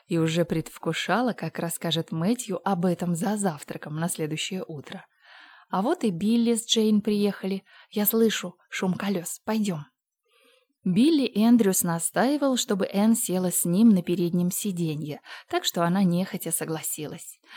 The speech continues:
Она бы предпочла сидеть с девочками, где она могла бы смеяться и болтать всласть. А с Билли много не посмеёшься и не поболтаешь. Он был большой, толстый, флегматичный парень лет двадцати,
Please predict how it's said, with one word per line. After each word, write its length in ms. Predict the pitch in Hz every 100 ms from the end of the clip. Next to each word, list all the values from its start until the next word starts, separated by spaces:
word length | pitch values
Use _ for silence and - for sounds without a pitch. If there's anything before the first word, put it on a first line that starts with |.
| - -
Она 220 | 180 175
бы 100 | 170
предпочла 580 | 165 170 - 185 - 185
сидеть 360 | - 175 185
с 80 | 170
девочками, 680 | 160 220 254 - - 165 156 - -
где 200 | 190 175
она 160 | 175 175
могла 340 | 175 170 175
бы 120 | 165 175
смеяться 680 | - 175 160 170 302 - 220
и 200 | - 302
болтать 560 | 214 185 165 170 165
всласть. 680 | - - - 147 - - - _ - - -
А 180 | 180 190
с 80 | 185
Билли 300 | 214 370 330
много 280 | 277 294 294
не 120 | 269
посмеёшься 800 | 240 226 220 208 190 285 - -
и 80 | 214
не 100 | 202
поболтаешь. 880 | 196 185 190 196 - 226 247 - - - - -
Он 160 | 190
был 160 | 180 175
большой, 640 | 175 165 - - 226 214
толстый, 680 | - 165 196 247 240 185 175 - -
флегматичный 800 | - 196 190 190 185 180 - 170
парень 400 | - 254 247 190
лет 280 | 190 202 170
двадцати, 800 | 170 185 - - 214 - 156